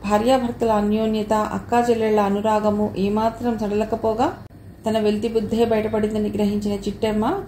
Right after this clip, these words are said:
చింతాక్రాంతయే మార్గాంతరాలు వెతుకుతుండగానే కొన్ని రోజులు నిర్మలంగా, నిరుపద్రవంగా గడిచిపోయాయి. మధ్య మధ్య ఉదయ్ రాకపోకలు ఆమెను మరింత నిప్పును తొక్కిన కోతిని చేస్తున్నాయి. బుద్ధి వెర్రితలలు వేస్తోంది.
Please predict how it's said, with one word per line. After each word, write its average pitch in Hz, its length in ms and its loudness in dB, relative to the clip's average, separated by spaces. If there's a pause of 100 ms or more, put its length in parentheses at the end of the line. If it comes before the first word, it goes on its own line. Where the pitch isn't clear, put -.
చింతాక్రాంతయే 208 960 0
మార్గాంతరాలు 220 920 2
వెతుకుతుండగానే 214 840 0 (100)
కొన్ని 214 200 2
రోజులు 214 340 2
నిర్మలంగా, 208 720 0
నిరుపద్రవంగా 208 720 0
గడిచిపోయాయి. 202 640 -2 (840)
మధ్య 196 240 0
మధ్య 247 360 2
ఉదయ్ 220 320 2
రాకపోకలు 214 600 2
ఆమెను 226 280 2
మరింత 214 340 0
నిప్పును 233 360 -2
తొక్కిన 226 320 0
కోతిని 208 440 -2
చేస్తున్నాయి. 196 460 -2 (600)
బుద్ధి 208 420 2
వెర్రితలలు 226 560 2
వేస్తోంది. 202 580 0